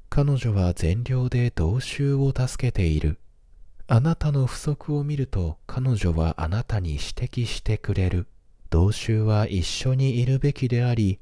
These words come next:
互いに助け合うべきだ、と思いました。私はAさんの家へ行き、「おばさんは話すときに考慮が足りませんでした。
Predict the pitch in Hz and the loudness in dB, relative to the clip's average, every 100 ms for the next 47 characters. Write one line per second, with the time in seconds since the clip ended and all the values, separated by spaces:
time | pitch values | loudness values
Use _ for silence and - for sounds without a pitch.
0 | - 101 87 110 135 131 135 131 113 - | -2 0 2 2 2 2 0 0 -4 -2
1 | - 135 - 143 135 95 95 - 80 65 | 0 0 0 0 0 0 -2 -2 -4 -2
2 | 60 - - _ _ - - 98 - - | -6 -12 -20 _ _ -10 -2 -2 -2 -8
3 | 69 67 65 - - 78 - - _ - | -6 -6 -6 -4 -2 -2 -4 -16 _ -20
4 | - - - - - 110 117 - 120 117 | -20 -20 -20 -16 0 0 0 -2 0 2
5 | 113 135 139 135 123 107 104 98 92 98 | 0 0 0 2 0 2 2 0 0 0
6 | 107 95 87 87 - 101 95 - - - | 2 2 0 -2 -2 -2 -2 -4 -20 -20
7 | - - - - - 95 139 139 - 143 | -20 -20 -20 -20 -6 0 0 0 -4 -4
8 | 143 143 131 127 135 165 - 139 - 117 | 0 0 0 0 0 -2 -2 -6 -4 -4
9 | 98 78 - 151 147 95 73 69 - 76 | -2 -2 -4 -2 0 0 0 0 0 -2
10 | 87 113 113 131 117 87 - - 78 | 0 -2 -2 -2 -2 -4 -4 -2 -2